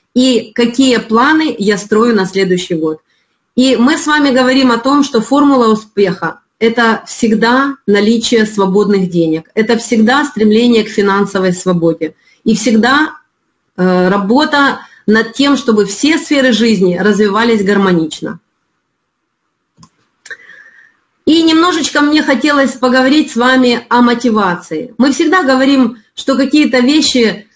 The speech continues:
нас, э, мотивируют, нас заставляют, нас стимулируют, являются рычагом к нашим действиям.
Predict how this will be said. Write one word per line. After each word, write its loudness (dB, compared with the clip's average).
нас, 0
э, 2
мотивируют, 2
нас 2
заставляют, 0
нас 0
стимулируют, 2
являются 2
рычагом 2
к -10
нашим 0
действиям. -4